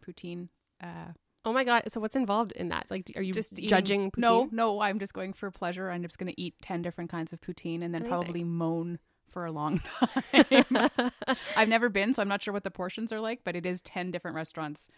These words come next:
Speaker 1: competing to see who makes the best poutine.
Speaker 2: There's an extremely flattering photo of me in the Free Press archive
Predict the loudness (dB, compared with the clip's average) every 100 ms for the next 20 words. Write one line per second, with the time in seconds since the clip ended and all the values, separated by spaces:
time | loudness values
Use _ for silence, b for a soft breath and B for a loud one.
0 | -14 -12 -10 -8 -6 -8 -10 -10 -10 -10
1 | -12 -14 -14 -14 -16 -18 -18 0 2 2
2 | 0 0 0 0 0 2 4 4 0 0
3 | 0 2 0 -2 -4 -4 -6 -8 -12 _
4 | -8 -6 -4 -4 -4 -8 -8 -8 -6 -6